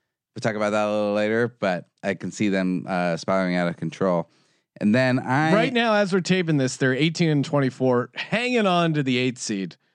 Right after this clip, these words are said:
Speaker 1: Yeah.
Speaker 2: Pistons are one game back.
Speaker 1: And, uh, I actually like the Magic to start surging. And then, I'm sorry, I think Markelle Fultz is going to be,
Speaker 2: <laughs>
Speaker 1: he's shown that he's gonna be pretty good.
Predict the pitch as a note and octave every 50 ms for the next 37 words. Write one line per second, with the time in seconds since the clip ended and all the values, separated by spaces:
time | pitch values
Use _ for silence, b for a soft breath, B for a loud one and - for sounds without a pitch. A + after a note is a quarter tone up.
0 | _ _ - G2 G2 F2+ D#2 D2 E3+ E3 D3+ - - D#3+ C#3 C3 C#3 B2+ A#2+ A#2+
1 | B2 B2+ B2 A2+ A#2 A2+ A2 G#2 G2 F2+ E2 E2 - _ - _ _ _ _ _
2 | _ _ _ _ _ _ _ _ _ _ - G2+ G#2 G#2 G2+ G2 G2 F#2 G2 G2
3 | F#2+ F#2 F#2 F#2 F2+ - _ _ _ _ _ _ _ _ _ _ _ - C3 F#3
4 | G#3 G#3 F#3 E3 - - D3 B2+ A2+ G2 G2 F#2+ G2 A2 B2 B2 - - - A#2
5 | A2 G#2+ G#2+ A2 A2+ G#2+ B2 C3 C#3+ C#3 - - - _ _ _ - - A2 G2+
6 | - - A2+ G#2+ E2 - - A2+ G#2+ A2 A2 A2+ C3 C3 B2+ A2 G2+ F#2+ F#2+ F#2+
7 | F#2 F2 F2+ - - G2+ G2 G2 F#2+ F#2+ F#2 F2+ - G#2+ F#2+ G2+ F#2+ - - F#2
8 | F2+ F2 - G2 F#2+ G#2 - - G2 F2+ - - F#2+ F#2 F2+ - - G2 E2+ F2+
9 | F2 F2 E2+ F2 E2+ F2+ C#3 B2 - - - C#3+ - - _ _ F3+ D3 - _
10 | - G3 - - - C3+ C#3 C3+ - - B3+ C#4 D#3+ D#3 D#3 E3 F3+ F3+ E3 C#3
11 | B2+ D3+ D#3 - A#2 A#2 C#3+ D3 D#3 D3 C3+ C3+ A#2+ - C3 B2 B2 G#2+ G#2 A2
12 | G2+ E2 C#2